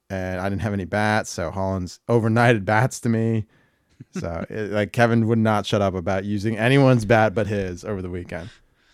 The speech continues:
Speaker 1: But I'm s-, he's slowly growing on me. Kevin Stocker.
Speaker 2: I mean, he's, yeah,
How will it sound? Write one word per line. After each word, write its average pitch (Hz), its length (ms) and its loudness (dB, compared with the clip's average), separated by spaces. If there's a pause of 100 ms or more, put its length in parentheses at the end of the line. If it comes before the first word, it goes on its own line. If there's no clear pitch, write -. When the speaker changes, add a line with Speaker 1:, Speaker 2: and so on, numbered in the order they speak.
(320)
Speaker 1:
But 139 100 4
I'm 143 60 6
s-, 131 100 -2
he's 147 240 4
slowly 165 300 10
growing 110 320 2
on 90 180 -2
me. 82 240 -8 (2000)
Kevin 90 220 -4
Stocker. 82 460 -12 (520)
Speaker 2:
I 202 140 -4
mean, 180 240 -10
he's, 147 160 -18 (680)
yeah, 127 260 -8